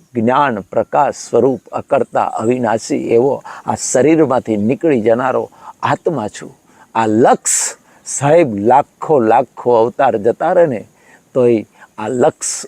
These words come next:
હું આવતા, હું આત્મા છું, આવો અવિનાશી સ્વરૂપ છું, એ લાખો અવતારે પણ આ લક્ષ બેસે એવું નથી, બેસે એવું નથી. મિત્રો, આ ભવમાં આ લક્ષ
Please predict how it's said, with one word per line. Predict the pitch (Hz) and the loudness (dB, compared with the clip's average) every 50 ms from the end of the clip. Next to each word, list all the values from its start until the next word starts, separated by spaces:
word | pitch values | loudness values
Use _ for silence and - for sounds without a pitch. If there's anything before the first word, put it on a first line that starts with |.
| _ - | _ -6
હું | 123 113 110 101 | -4 -2 0 2
આવતા, | 104 123 139 139 - 139 - - - | 2 2 2 0 -2 -6 -6 -6 -6
હું | - 117 - - 120 117 98 | -6 -6 -4 -4 -2 -2 -2
આત્મા | 120 117 _ 185 196 151 117 | -2 0 _ -2 0 0 -2
છું, | 101 - - 117 110 107 | -4 -2 0 2 4 4
આવો | 110 113 110 104 107 - _ _ - - | 4 2 0 -2 -6 -10 _ _ -8 -4
અવિનાશી | 123 120 117 123 120 110 110 - - 135 127 | -2 -2 -2 -2 -2 -4 -4 -6 -8 -10 -10
સ્વરૂપ | - - 123 123 117 143 139 131 _ - | -8 -6 -4 -4 -4 -4 -6 -8 _ -14
છું, | 135 120 _ _ - - - _ _ | -14 -14 _ _ -20 -20 -20 _ _
એ | - | -8
લાખો | 110 117 127 131 131 _ _ - - 123 117 110 | -4 -2 -2 -2 -2 _ _ -6 0 2 2 2
અવતારે | 117 - - 131 127 120 120 | 2 0 -2 0 0 0 -2
પણ | 117 - - 117 | -2 -4 -6 -4
આ | 107 107 | -2 -2
લક્ષ | 113 113 123 127 - _ - - - - | -2 0 0 -2 -2 _ -20 -20 -16 -14
બેસે | - 123 123 110 110 113 - - 135 139 | -8 -2 0 2 2 0 -2 -2 -2 0
એવું | 127 110 113 117 117 | 0 2 0 -2 -2
નથી, | 107 104 - - - - - _ _ _ _ _ _ _ _ _ _ _ _ _ _ - | -4 -6 -6 -10 -20 -20 -20 _ _ _ _ _ _ _ _ _ _ _ _ _ _ -2
બેસે | 135 127 135 143 - - 143 139 | 2 2 4 2 2 2 2 4
એવું | 123 117 113 120 117 | 4 4 2 0 -2
નથી. | 110 104 _ - - - _ _ _ _ _ _ _ _ _ _ _ _ _ - | -4 -8 _ -12 -20 -20 _ _ _ _ _ _ _ _ _ _ _ _ _ -10
મિત્રો, | - 113 - - 123 104 - - _ _ _ - | -10 -10 -8 -10 -12 -12 -14 -18 _ _ _ -4
આ | 113 110 | -4 -4
ભવમાં | 104 _ 127 120 127 139 143 143 135 120 120 123 | -2 _ 0 2 4 4 2 2 0 -2 -2 -2
આ | 120 113 | -2 -2
લક્ષ | - - 120 123 110 - | 0 2 2 0 0 -4